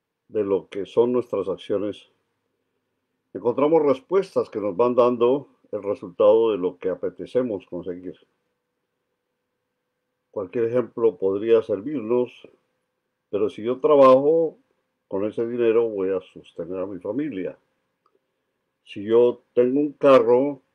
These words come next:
con ese carro yo puedo transportarlos para llevarlos de paseo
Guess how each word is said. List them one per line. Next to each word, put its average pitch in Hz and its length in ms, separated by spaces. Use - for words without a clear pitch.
con 98 220
ese 107 260
carro 117 500
yo 98 180
puedo 110 280
transportarlos 104 1000
para 90 200
llevarlos 95 680
de 90 80
paseo 135 640